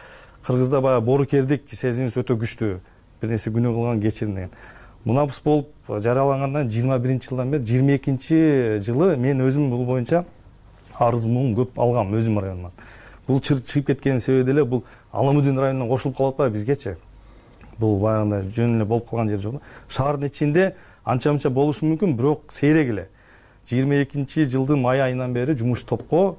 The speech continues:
арыз менен кайрылып элдер мунапыстын алкагында мыйзамдаштырып атат үйлөрүнчү. Бирок, э, бүгүнкү күнү айтып коелу, бул маселе бир эле жер маселе эмес да, бул маселе бул,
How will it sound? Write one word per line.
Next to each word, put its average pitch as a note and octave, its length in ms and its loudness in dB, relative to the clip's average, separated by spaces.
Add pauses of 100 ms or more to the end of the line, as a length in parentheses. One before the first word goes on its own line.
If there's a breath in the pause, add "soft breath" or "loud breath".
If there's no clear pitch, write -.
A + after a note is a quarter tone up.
(160)
арыз A2+ 260 0
менен B2 240 -2
кайрылып A2+ 340 0
элдер B2+ 280 2
мунапыстын G#2+ 1200 -4
алкагында G#2+ 480 -2
мыйзамдаштырып C3+ 600 2
атат A#2+ 260 -4
үйлөрүнчү. A2+ 480 -2 (1080 loud breath)
Бирок, D#3+ 240 0 (100)
э, A#2+ 40 -14 (360)
бүгүнкү D#3 340 4
күнү D#3+ 140 2
айтып D#3+ 160 -2
коелу, F3+ 200 2
бул C#3 280 2
маселе C#3+ 580 2
бир C3+ 240 0
эле D3+ 260 4 (320 loud breath)
жер C3+ 280 2
маселе C#3+ 300 0
эмес C3+ 200 -6
да, E3+ 120 -2
бул C3 180 -4
маселе B2+ 360 -6
бул, A2+ 240 -4